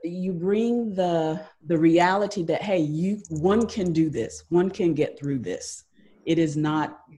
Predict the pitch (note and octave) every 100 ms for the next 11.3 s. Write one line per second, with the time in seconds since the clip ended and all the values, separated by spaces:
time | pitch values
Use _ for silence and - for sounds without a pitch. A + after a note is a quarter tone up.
0 | _ C#3+ D3 D#3 C#3+ C#3 B2+ - C3 -
1 | - G2+ D3 B2+ - C3 C3 - A#2 -
2 | - _ - - _ _ - B2+ - D#3
3 | C3+ C3+ C#3+ C3+ D3+ F3+ - - C3+ A#2+
4 | D3 E3 - D3+ D#3+ D#3 - D3 F3 D#3
5 | D3 G#3+ A3+ F3+ C#3 C#3 - _ - E3+
6 | E3 D3+ E3+ F3 E3+ E3 D#3+ D#3 - _
7 | D3+ D3 F3 D#3+ D3+ C#3+ D3 D3+ C#3 D#3
8 | D#3+ D3 F3 D#3+ D#3+ D3 C3+ D3+ D#3+ E3+
9 | E3+ - - _ _ _ - C#3+ D#3 E3+
10 | D3+ - D#3+ D3 D#3+ F3 F#3 G3+ E3 C#3
11 | B2+ C3 F3